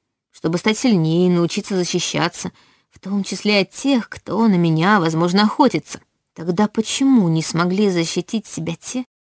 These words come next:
кто раньше попадал в руки охотников? Почему позволяли себя поймать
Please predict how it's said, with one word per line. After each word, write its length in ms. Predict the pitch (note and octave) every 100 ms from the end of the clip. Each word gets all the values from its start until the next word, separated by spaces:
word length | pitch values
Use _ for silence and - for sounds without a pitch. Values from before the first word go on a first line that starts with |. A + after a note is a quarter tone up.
| _
кто 300 | _ - G3
раньше 460 | G3+ A#3 F3+ D#3 E3
попадал 500 | D#3+ D#3 D#3+ D#3+ G3
в 80 | F#3+
руки 240 | F3+ -
охотников? 720 | G3+ - G3 D3+ D3 D3+ - _ _
Почему 380 | - - A#3+ C4+
позволяли 520 | G3 E3+ F3+ A3 A#3
себя 280 | F3 F#3 G#3
поймать 560 | - F3+ F#3 B3 C4+